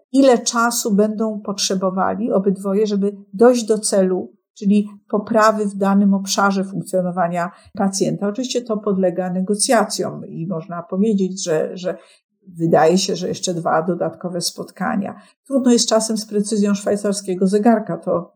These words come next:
wyliczyć, jak to będzie trwało, ale oszacować już można, oszacować można. I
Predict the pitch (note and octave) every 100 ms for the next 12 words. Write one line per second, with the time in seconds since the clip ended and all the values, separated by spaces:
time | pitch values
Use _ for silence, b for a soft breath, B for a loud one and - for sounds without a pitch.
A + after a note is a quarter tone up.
0 | - F#3+ G3+ F#3+ - F#3+ - - _ -
1 | F#3+ F#3+ F#3+ F#3+ F#3+ G3 - F3 - F#3+
2 | F#3+ F#3+ - - A3 - F#3+ - A3+ A3
3 | A3 G3 - C#3 - - - - F#3+ G3+
4 | G3 G3+ F#3+ F#3 E3+ E3 - - b b
5 | b b _ _ A3+ A3+ A3+ -